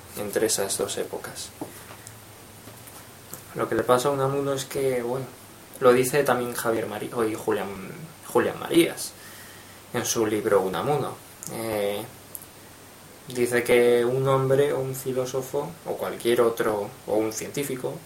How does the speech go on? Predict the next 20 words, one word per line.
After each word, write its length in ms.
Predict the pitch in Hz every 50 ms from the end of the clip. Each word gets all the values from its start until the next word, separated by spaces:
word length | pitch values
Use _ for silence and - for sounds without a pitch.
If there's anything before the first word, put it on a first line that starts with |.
| - - - - - - - - - - - - - - - - - - - - -
adquieren 540 | 120 120 - - - 139 135 135 139 139 135
su 460 | 131 - - 135 131 127 123 120 117 123
base 500 | 127 120 123 - - - 110 101 101 101 - - - - - - - - - - - - - - - -
fuertemente 1160 | - - - 127 127 120 - - - 120 113 113 113 110 104 - 110 104 104 101 101 98 101 - - - - - - - - - - - -
teórica, 600 | 113 110 107 110 110 107 - - 110 104 104 101 -
crítica, 640 | - 107 110 104 - 113 107 - 117 110 113 110 - - - - - - - - - - - - - - - - - - - - - -
entre 320 | - 113 110 - 123 120
los 180 | 117 117 110 -
treinta 300 | - 127 131 139 139 143
y 80 | 143 131
los 180 | 127 123 -
cincuenta 640 | - 123 113 107 - 120 120 113 104 92 - 101 87
años. 440 | - - - - - - - - - - - - - - - - - - - - - - - - - - - - - -
Es 140 | 160 131 -
entonces 420 | 143 135 135 151 - 160 147 131
cuando 560 | - - 135 120 117 113 113 110 104 104 104
se 160 | 104 - 120 107
fragua 640 | - - 131 123 113 98 90 92 92 73 76 - - - - - - - - -
lo 280 | 143 131 123 117 110 107
que 360 | - 117 110 107 107 107